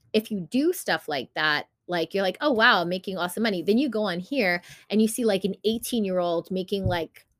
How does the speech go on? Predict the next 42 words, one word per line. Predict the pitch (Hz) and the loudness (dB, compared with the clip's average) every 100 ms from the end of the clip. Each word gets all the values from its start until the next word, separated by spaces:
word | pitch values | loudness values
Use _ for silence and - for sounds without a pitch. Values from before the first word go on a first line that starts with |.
| - | -2
amazing | 208 196 196 214 214 220 190 | 2 4 6 8 6 2 0
flyers, | - 190 185 190 165 165 - | -2 2 4 4 2 -2 -4
and | 185 | -2
they're | 180 | 0
charging, | 180 - 180 180 185 | 0 0 -2 -2 -4
like, | 175 165 156 - | -4 -4 -6 -6
like | 180 | -4
I | 180 | -4
said, | 180 190 143 - _ - | -2 -2 -4 -8 _ -6
forty-five | 196 180 - 165 170 | -2 -2 -2 -4 -4
minutes, | 170 170 151 | -4 -6 -6
maybe | 170 165 | -6 -6
they | 165 160 | -4 -6
could | 165 | -6
bang | 151 156 | -6 -6
it | 156 | -6
out | 156 147 | -4 -6
for | - 165 | -8 -10
fifty | 143 - 143 | -10 -8 -8
dollars. | 131 - - - | -8 -8 -10 -8
Like, | 170 | -4
they're | 208 202 | -2 2
literally | 220 294 277 | 2 4 2
making | 196 185 170 | 0 -2 -6
fifty | 175 - | -6 -6
dollars | 165 147 147 | -4 -4 -4
an | 165 | -2
hour. | 156 104 - - - | -2 -4 -12 -20 -2
They're | 226 | 4
making, | 240 269 294 | 6 4 0
like, | 240 | -2
the | 214 | -2
<laughs> | - 254 | 0 4
salaries | 202 202 202 180 | 4 6 4 2
of, | 156 | -4
like, | 170 160 - | -6 -8 -6
doctors | 170 165 175 | -6 -4 -4
and | 175 | -2
lawyers, | 180 175 180 | -2 0 -2
and | 185 | 0
they, | 214 | 2
like, | 208 220 | 2 0